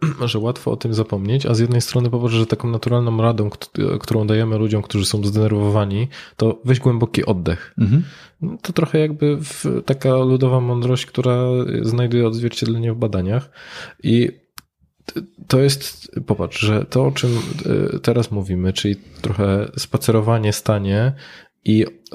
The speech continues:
Speaker 2: y, takie świadome oddychanie, to są proste rady,
Speaker 1: Mhm.
Speaker 2: o których my rzeczywiście możemy zapominać, jeżeli,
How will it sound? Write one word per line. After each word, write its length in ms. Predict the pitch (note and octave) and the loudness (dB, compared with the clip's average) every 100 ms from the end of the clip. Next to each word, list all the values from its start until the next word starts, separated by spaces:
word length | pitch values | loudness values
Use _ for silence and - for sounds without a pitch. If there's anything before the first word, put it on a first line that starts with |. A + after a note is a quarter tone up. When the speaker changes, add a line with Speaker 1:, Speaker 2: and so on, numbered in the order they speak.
| - G#2 | -2 -2
Speaker 2:
y, 40 | F#2+ | 0
takie 300 | - G#2 A2 | -2 -2 -2
świadome 380 | - A2+ A2+ | 0 2 2
oddychanie, 680 | A2 G#2 G#2 F#2 G2 C3 C#3 | 0 0 -2 -2 -2 -2 -2
to 100 | - | -4
są 140 | - B2 | -4 0
proste 320 | B2 - A#2 | -2 0 2
rady, 280 | A2+ F2+ F#2 _ _ | 2 0 -6 _ _
Speaker 1:
Mhm. 280 | B2+ A2 D3+ - | 2 4 2 -2
Speaker 2:
o 60 | - | -8
których 320 | - A2+ G#2+ | -2 0 0
my 80 | A2+ | 0
rzeczywiście 460 | G#2 - A2+ - A#2 | 0 0 -2 0 0
możemy 320 | G#2+ G#2 G#2+ | 2 0 0
zapominać, 480 | G2+ G#2+ G#2 A2 G#2 | 0 0 0 0 0
jeżeli, 300 | G#2 G#2 | 2 2